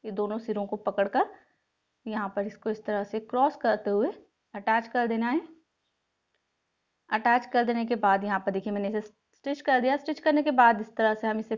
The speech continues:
पुल करेंगे इलास्टिक को अंदर के साइड। तो जो सिलाई है वो अंदर के साइड चली जाएगी। यहाँ इस साइड भी देखिए जो सिलाई है वो इस तरह पुल करने के बाद अंदर के साइड चली जाएगी।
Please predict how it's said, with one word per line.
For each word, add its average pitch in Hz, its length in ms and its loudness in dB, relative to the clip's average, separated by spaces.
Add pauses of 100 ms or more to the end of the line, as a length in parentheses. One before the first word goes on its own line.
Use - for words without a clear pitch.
(120)
पुल 277 160 0
करेंगे 254 420 0
इलास्टिक 226 440 0
को 247 80 -4
अंदर 214 260 0
के 220 100 -6
साइड। 226 280 -2 (640)
तो 214 60 -2
जो 208 200 0
सिलाई 208 400 4
है 285 120 2
वो 320 140 2
अंदर 214 300 4
के 233 80 -2
साइड 214 220 2
चली 202 200 -2
जाएगी। 190 340 0 (500)
यहाँ 220 240 -4
इस 226 180 -8
साइड 262 200 4
भी 247 80 0
देखिए 226 320 0
जो 233 120 -4
सिलाई 208 320 2
है 226 140 0
वो 226 240 -2
इस 214 100 -4
तरह 202 160 0
पुल 214 200 0
करने 202 240 -4
के 196 80 -4
बाद 196 200 0
अंदर 202 240 0
के 220 100 -4
साइड 220 220 -4
चली 226 220 -2
जाएगी। 247 260 0